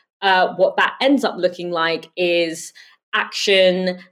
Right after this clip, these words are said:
and civil disobedience that threatens the status quo, that threatens power. In, in the case of Just Stop Oil, fossil fuel, the fossil fuel industry and their accomplices in government,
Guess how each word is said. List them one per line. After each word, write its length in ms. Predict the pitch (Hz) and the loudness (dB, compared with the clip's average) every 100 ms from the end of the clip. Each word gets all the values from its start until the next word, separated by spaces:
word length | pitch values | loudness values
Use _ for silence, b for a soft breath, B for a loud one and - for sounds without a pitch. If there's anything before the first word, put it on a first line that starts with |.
| _ | _
and 220 | 185 185 | -2 -2
civil 300 | 185 220 185 | 0 0 0
disobedience 800 | 185 185 185 180 180 180 175 - | -2 -4 -6 -4 -4 -2 -4 -4
that 200 | - - _ | -6 -8 _
threatens 400 | 180 180 - 180 | 0 0 -2 -10
the 80 | 165 | -10
status 460 | - 156 - 180 | -8 -8 -8 -12
quo, 260 | - 240 226 | -6 0 2
that 180 | 185 - | 0 -2
threatens 340 | 175 - 156 | -6 -6 -16
power. 480 | - - 233 220 220 | -14 -4 0 2 2
In, 420 | 208 - 175 156 - _ | 0 -2 -8 -10 -16 _
in 80 | 170 | -12
the 60 | |
case 240 | 160 180 180 | -6 -6 -6
of 60 | |
Just 180 | 180 175 | -8 -6
Stop 180 | 170 156 | -6 -6
Oil, 400 | 175 165 160 160 - _ _ | -4 -2 -4 -6 -12 _ _
fossil 240 | - 185 190 | -6 -6 -6
fuel, 420 | - 170 165 - - | -6 -4 -4 -8 -8
the 80 | 165 | -8
fossil 280 | 202 - 180 | -6 -8 -8
fuel 200 | 175 - | -6 -2
industry 540 | 214 208 202 - 190 | 0 0 0 -2 0
and 200 | 185 170 | 0 -2
their 120 | 156 151 | -4 -4
accomplices 640 | 147 196 - 190 - 160 | -6 -10 -10 -10 -12 -10
in 160 | 156 147 | -10 -4
government, 560 | 196 202 202 196 196 | -4 0 0 0 -4